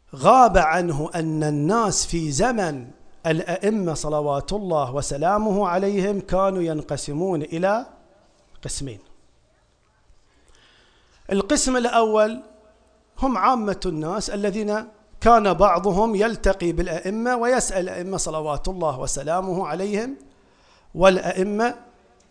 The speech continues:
يجيبون على أسئلته بأجوبة خاصة ترتبط بالقضية التي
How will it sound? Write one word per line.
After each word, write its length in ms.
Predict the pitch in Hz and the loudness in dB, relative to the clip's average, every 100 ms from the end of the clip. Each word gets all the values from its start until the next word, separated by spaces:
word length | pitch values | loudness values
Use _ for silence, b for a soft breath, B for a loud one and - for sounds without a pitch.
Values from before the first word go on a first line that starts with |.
| - | -12
يجيبون 640 | 151 160 147 151 175 220 165 | -4 -2 -2 -2 0 0 0
على 320 | 143 151 196 | -2 0 2
أسئلته 920 | 208 180 147 - 165 202 208 185 226 | 2 -2 -4 -4 -4 -2 -2 -2 -2
بأجوبة 760 | 175 - 160 143 156 190 233 240 - - _ _ _ _ | -2 -2 -2 -2 -2 2 2 0 -6 -20 _ _ _ _
خاصة 760 | - 120 208 180 - 180 180 - - - | -2 4 6 6 2 0 0 -2 -18 0
ترتبط 640 | 262 226 - 208 202 240 190 | 2 2 6 6 6 2 2
بالقضية 760 | 196 175 180 180 208 196 180 | 0 2 0 0 2 2 2
التي 560 | 165 202 202 233 277 | 0 -2 -2 -2 -4